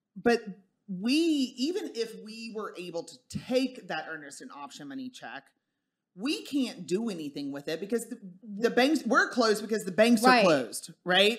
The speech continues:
Speaker 2: Yes, and there,
Speaker 1: So
Speaker 2: you are correct. There is nothing that we can do with that money.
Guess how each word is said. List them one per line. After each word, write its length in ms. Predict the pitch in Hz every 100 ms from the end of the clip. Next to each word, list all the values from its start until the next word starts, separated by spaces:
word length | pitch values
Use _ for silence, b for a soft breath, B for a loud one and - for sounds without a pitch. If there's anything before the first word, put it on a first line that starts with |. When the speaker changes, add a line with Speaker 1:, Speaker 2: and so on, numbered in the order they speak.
| -
Speaker 2:
Yes, 440 | 202 220 - - - -
and 160 | 247
there, 180 | 262 247
Speaker 1:
So 240 | 233 208 202
Speaker 2:
you 160 | 240 247
are 120 | 240
correct. 320 | 254 196 -
There 120 | 208
is 160 | 226 226
nothing 300 | 214 262 262
that 120 | 220
we 120 | 214
can 100 | 233
do 260 | 208 196 196
with 180 | 190 190
that 180 | 196 -
money. 460 | 190 180 180 185